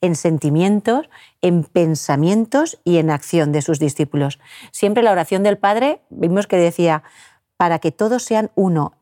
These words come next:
el, oh Padre, en mí y yo en ti, y para que también ellos sean uno en nosotros, para que el mundo conozca que los has amado como también a mí me has llamado", ¿no? "Me has amado y me has llamado", en, en Juan diecisiete, del veintiuno al veintitrés.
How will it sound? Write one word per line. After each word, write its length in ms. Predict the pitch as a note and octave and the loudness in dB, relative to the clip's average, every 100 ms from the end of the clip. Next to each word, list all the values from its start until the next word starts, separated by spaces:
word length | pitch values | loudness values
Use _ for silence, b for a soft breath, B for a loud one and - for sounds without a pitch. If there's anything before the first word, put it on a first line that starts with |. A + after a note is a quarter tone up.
| - | -2
el, 280 | D#3 D3+ - | 0 0 -2
oh 120 | E3 | -4
Padre, 420 | - D#3 C#3 D#3 - b b - | -2 -2 -2 -6 -10 b b -4
en 200 | D#3 D#3 | -2 2
mí 240 | G3+ D#4 G4 _ | 4 2 0 _
y 160 | E3 D#3+ | 0 2
yo 80 | |
en 160 | E3+ D#3 | 2 0
ti, 240 | D3+ C#3 B B B - | -2 -4 B B B -2
y 180 | G3+ F#3+ | 0 0
para 320 | E3+ E3 D#3 | 0 0 -2
que 120 | D3 | -4
también 500 | C#3 C3+ D3 G#3 B3+ | -2 -2 2 2 2
ellos 440 | C4+ A#3 C4 - _ - | 2 2 0 -2 _ -14
sean 440 | - F#3 G#3+ - _ _ | -2 0 0 -4 _ _
uno 360 | A3 G#3 D3 - | 0 2 -2 -2
en 200 | E3+ D#3+ | -2 0
nosotros, 500 | D#3 E3 D3 C#3 C#3 B B - | -2 -2 -4 -6 -8 B B -2
para 200 | E3 D#3 | -2 0
que 80 | |
el 60 | D#3 | 0
mundo 260 | F#3 G#3 A3 | 2 2 2
conozca 420 | G3+ A3 - E3 | 0 0 -2 -4
que 280 | E3 D3 - | -2 -2 -2
los 320 | D#3 D3 C#3 | -4 -2 -2
has 160 | F#3+ A3+ | -2 0
amado 380 | G#3+ G#3+ A#3+ B3 B - | 0 0 -2 -4 B -4
como 200 | E3 D#3+ | -2 0
también 320 | D3 D#3 F#3+ | 0 0 0
a 60 | G#3 | 2
mí 180 | G#3+ - | 0 2
me 160 | F3 E3+ | 0 2
has 100 | D#3 | 0
llamado", 380 | D3 C3+ C#3 | -2 -4 -4
¿no? 160 | D3+ C#4 b b - | -6 -6 b b -4
"Me 60 | F3 | -2
has 100 | D#3 | 0
amado 320 | D3+ C#3+ C#3 b b b - | 0 0 -4 b b b -2
y 160 | F3 | 2
me 100 | D#3+ | 2
has 80 | D3+ | 2
llamado", 300 | D3+ C#3 C#3+ | 0 0 0
en, 80 | E3 | 0
en 200 | - F3+ D#3+ | 0 0 0
Juan 320 | F3+ F#3 - | 0 -2 -2
diecisiete, 500 | F3+ F3 E3 F3 G3 | -4 -4 -2 -2 0
del 100 | F3 | 0
veintiuno 360 | D#3 D3+ D#3+ D#3+ | 0 0 -2 0
al 80 | D#3 | 0
veintitrés. 500 | D3 C#3 D#3 C#3+ | -2 -4 -6 -10